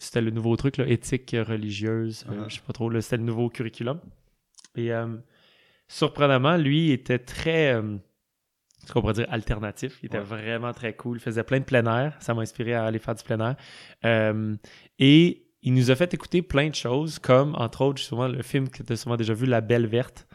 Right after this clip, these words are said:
Speaker 2: Oui.
Speaker 1: La
Speaker 2: Ouais,
Speaker 1: Belle
Speaker 2: ouais,
Speaker 1: Verte.
Speaker 2: ouais.
Speaker 1: <laughs> Ok, ça, c'est un, c'est un film qui change une vie quand même.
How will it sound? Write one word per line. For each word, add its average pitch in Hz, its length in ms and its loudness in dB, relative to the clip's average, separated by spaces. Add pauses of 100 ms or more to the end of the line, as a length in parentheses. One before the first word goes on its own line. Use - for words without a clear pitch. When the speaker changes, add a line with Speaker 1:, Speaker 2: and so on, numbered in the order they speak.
(180)
Speaker 2:
Oui. 101 140 -8 (140)
Speaker 1:
La 117 80 4
Speaker 2:
Ouais, 110 60 4
Speaker 1:
Belle 113 220 4
Speaker 2:
ouais, 123 80 4
Speaker 1:
Verte. - 340 6 (680)
Speaker 2:
ouais. 127 100 8
Speaker 1:
<laughs> - 20 -
Ok, 127 80 -2
ça, 127 120 6 (100)
c'est 147 100 2
un, 123 180 10
c'est 117 100 2
un 117 80 10
film 143 160 4
qui 135 100 -4
change 123 200 4
une 117 140 -2
vie 143 120 -2
quand 123 200 2
même. 139 200 4